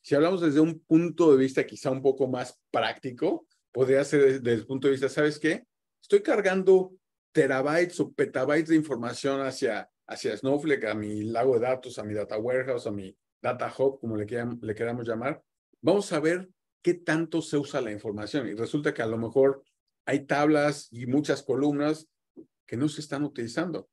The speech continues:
Entonces, la pregunta es, ¿qué tanto estoy aprovechando la información que estoy utilizando adentro de Snowflake? Entonces, realmente los invito a que exploren eso con, con más detenimiento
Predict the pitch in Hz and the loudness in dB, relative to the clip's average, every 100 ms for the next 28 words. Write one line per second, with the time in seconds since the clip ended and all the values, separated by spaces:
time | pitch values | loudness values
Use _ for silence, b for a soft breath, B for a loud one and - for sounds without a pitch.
0 | _ - 110 127 151 131 101 - 117 127 | _ -6 -2 0 0 -2 -4 -6 -6 -4
1 | 135 131 131 - _ _ _ _ _ _ | 0 0 -2 -10 _ _ _ _ _ _
2 | - 143 - 135 135 135 - 127 147 - | -6 -6 -4 -6 -4 -6 -2 -2 -2 -8
3 | _ _ - - 120 117 120 120 _ _ | _ _ -20 -4 -2 -2 -4 -12 _ _
4 | - 104 113 107 104 - 120 127 147 156 | -14 -8 -4 -2 -4 -4 -2 -2 -2 -6
5 | _ 101 107 98 117 110 101 - 117 104 | _ -8 -8 -6 -6 -6 -8 -8 -8 -10
6 | 104 110 107 104 - 104 104 101 - _ | -8 -6 -6 -8 -8 -8 -8 -8 -12 _
7 | _ 107 104 98 98 - 90 92 95 104 | _ -8 -8 -8 -10 -10 -12 -14 -14 -4
8 | 131 135 156 156 b b _ _ 120 127 | -2 0 0 -2 b b _ _ -4 -2
9 | 135 139 139 139 131 123 117 131 135 147 | 0 0 4 4 4 -2 -4 -2 -2 2
10 | 147 143 110 - - - 147 151 147 139 | 0 0 -4 -6 -10 0 2 4 2 0
11 | 151 139 117 104 101 117 120 123 131 123 | -2 -2 -4 -8 -6 -6 -4 -2 -4 -2
12 | 110 117 120 127 151 175 | -6 -6 -6 -2 0 0